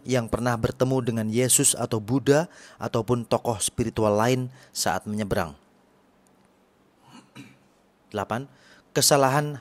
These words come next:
harus ditebus dalam kehidupan di masa depan. Sembilan, jiwa bisa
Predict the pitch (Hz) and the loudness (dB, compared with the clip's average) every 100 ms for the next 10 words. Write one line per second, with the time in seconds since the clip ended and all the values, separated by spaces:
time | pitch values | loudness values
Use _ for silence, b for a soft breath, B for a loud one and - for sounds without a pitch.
0 | - 120 120 123 127 123 123 123 - b | -4 -2 0 -4 -2 0 2 0 -4 b
1 | b b 107 117 107 104 107 101 120 120 | b b -4 -2 0 -4 -6 -4 -2 0
2 | 113 110 - _ _ 104 117 101 98 90 | -2 -6 -12 _ _ -6 -4 -2 -2 -4
3 | 95 85 73 _ _ _ _ _ _ _ | -4 -8 -10 _ _ _ _ _ _ _
4 | _ _ _ _ _ _ b b b b | _ _ _ _ _ _ b b b b
5 | b b b _ - 92 92 101 117 117 | b b b _ -14 -8 -2 0 -2 -6
6 | b b b _ 120 123 165 165 165 139 | b b b _ -6 0 4 6 6 2
7 | - 135 131 - | 2 2 0 -6